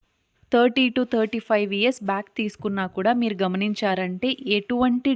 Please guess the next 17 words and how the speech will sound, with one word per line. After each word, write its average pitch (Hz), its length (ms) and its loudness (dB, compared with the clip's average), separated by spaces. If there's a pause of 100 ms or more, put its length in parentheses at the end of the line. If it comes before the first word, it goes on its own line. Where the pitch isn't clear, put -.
డ్యామేజ్ 196 540 0
అవ్వలేదు, 180 460 -2 (160)
also 196 280 -2 (140)
షేడ్ 190 320 2
అవ్వలేదు. 208 440 -2 (440)
పైన 233 260 2 (120)
ఉన్న 208 160 0 (120)
లేయర్ 208 260 2
అయితే 202 280 -2
వెళ్ళిపోతూ 202 440 0 (100)
ఉంటుంది 180 380 -4 (120)
ఫేక్ 196 320 -2
వాటికి. 190 380 -4 (340)
ఇవి 247 180 4 (140)
ఒరిజినల్ 254 420 4
అని 220 180 0
చెప్పి 220 260 0